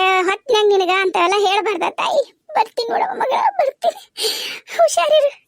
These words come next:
ಅಳಿಯರ, ಹುಷಾರ್ ನೋಡ್ಕೋರಿ. ಬರ್ತೀವಿ, ನಾಲ್ಕನೇ ಬಂದು ಕಳು ಕುಬ್ಸ ಮಾಡ್ತೀವಿ ಅಂತ ಬರ್ತೀವಿ. ಹ್ಮ್, ಹ್ಮ್, ಹ್ಮ್, ಹ್ಮ್, ಬರ್ರಿ. ಹೊತ್ತಾಗುತ್ತ ನನ್ನ ಮಗಳ, ಹೊತ್ತಾಗುತ್ತ,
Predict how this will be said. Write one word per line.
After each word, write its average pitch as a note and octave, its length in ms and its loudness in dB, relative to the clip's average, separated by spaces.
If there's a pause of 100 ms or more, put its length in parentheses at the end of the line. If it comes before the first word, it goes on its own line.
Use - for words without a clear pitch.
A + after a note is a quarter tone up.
(120)
ಅಳಿಯರ, E5 300 0 (120)
ಹುಷಾರ್ E5 460 2
ನೋಡ್ಕೋರಿ. C#5+ 460 -2 (320)
ಬರ್ತೀವಿ, D#5 480 0 (420)
ನಾಲ್ಕನೇ C5 380 0
ಬಂದು C#5+ 240 -2
ಕಳು C#5+ 220 2
ಕುಬ್ಸ C#5 200 -2 (140)
ಮಾಡ್ತೀವಿ A4+ 440 -2
ಅಂತ - 360 -16
ಬರ್ತೀವಿ. E5+ 440 0 (360)
ಹ್ಮ್, B4 220 0 (220)
ಹ್ಮ್, G#4+ 480 0 (180)
ಹ್ಮ್, A4+ 800 2
ಹ್ಮ್, A#4+ 480 2
ಬರ್ರಿ. A4+ 380 0 (580)
ಹೊತ್ತಾಗುತ್ತ D4 520 -4
ನನ್ನ D4 220 2
ಮಗಳ, F4 200 0 (320)
ಹೊತ್ತಾಗುತ್ತ, G4+ 560 -4